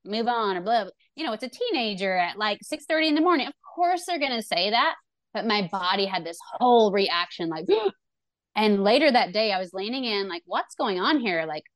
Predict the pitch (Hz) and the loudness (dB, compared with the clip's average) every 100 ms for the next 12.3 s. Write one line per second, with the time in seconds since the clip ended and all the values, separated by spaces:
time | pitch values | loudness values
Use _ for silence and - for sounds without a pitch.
0 | _ 175 165 196 339 339 - - 196 190 | _ -8 2 4 4 2 -4 -6 -2 0
1 | 185 - 170 180 330 494 190 175 165 175 | 0 0 0 4 4 6 4 2 -2 -2
2 | 175 175 403 277 190 160 147 147 - 147 | -2 -2 -2 0 -2 -4 -6 -12 -8 -4
3 | 175 240 427 185 - 233 349 - 156 - | 2 2 4 2 2 0 0 0 -2 -2
4 | - 208 147 151 - 151 160 - - - | -4 -2 -2 -4 -6 -6 -8 -14 -20 -10
5 | - 214 220 208 214 330 370 208 180 190 | 2 4 4 4 2 2 4 2 0 -2
6 | 185 185 190 196 - - 285 247 214 196 | -4 -2 -2 -6 -8 -4 0 2 0 -2
7 | _ - 190 196 185 180 185 - _ _ | _ -8 -2 0 2 0 -2 -6 _ _
8 | - 202 190 185 185 196 202 208 202 202 | -6 -2 0 -2 -8 -10 -4 -2 -2 -2
9 | 208 202 - 220 220 208 202 202 196 - | -2 -2 0 0 0 0 -2 0 -2 -2
10 | 196 196 208 196 190 - 190 180 180 175 | -4 -2 -4 -4 -6 -4 -4 -4 -6 -8
11 | - - 185 196 - 330 320 294 - 196 | -4 0 0 0 2 4 4 2 2 0
12 | 180 180 170 | 2 0 -2